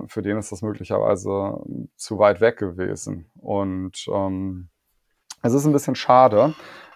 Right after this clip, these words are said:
weil, ähm, ich schon denke, dass wir in Deutschland insgesamt risikobereiter sein müssen. Und das gilt für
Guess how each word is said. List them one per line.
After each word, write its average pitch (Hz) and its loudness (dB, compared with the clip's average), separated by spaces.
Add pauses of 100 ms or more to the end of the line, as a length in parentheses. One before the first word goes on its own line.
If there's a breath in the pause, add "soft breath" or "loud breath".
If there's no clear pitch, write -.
weil, 110 4
ähm, 107 2 (400)
ich - -6
schon 147 4
denke, 156 2 (760)
dass - 0 (180)
wir 117 2
in 117 -4
Deutschland 117 2
insgesamt 117 -2
risikobereiter 147 -2 (1200)
sein 131 2
müssen. 151 -8 (480)
Und 113 -6
das 117 0
gilt 135 -2
für 113 0